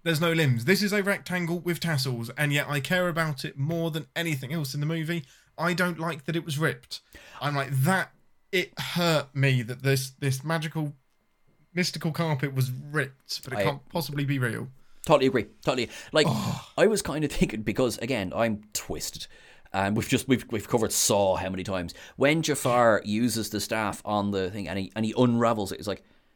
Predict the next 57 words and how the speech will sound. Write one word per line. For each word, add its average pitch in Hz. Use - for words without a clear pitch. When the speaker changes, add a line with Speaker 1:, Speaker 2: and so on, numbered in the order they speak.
Speaker 2:
"Oh 123
my 120
Speaker 1:
Oh. -
Speaker 2:
God, 107
he's 120
just 113
disemboweled 98
Speaker 1:
No, 110
no. 113
Speaker 2:
the 101
carpet." 113
Speaker 1:
I 160
felt 175
that 165
more 147
than 135
in 127
Infinity 127
War 110
when 120
that 113
happens. 113
Um, 113
and 131
all 127
of 113
the 123
Guardians 117
get 113
Speaker 2:
Oh, 127
Speaker 1:
unraveled 123
Speaker 2:
yeah. 143
Speaker 1:
and 113
spiraled 110
and 104
spaghettified. 113
I -
was 131
like, 139
"Yeah, 170
fuck 131
'em. 117
I 123
know 127
they'll 120
be 113
fine." 107
But 127
when 135
it 123
happened 147
to 135
the 139
carpet, 160
I -
was 135
like, 123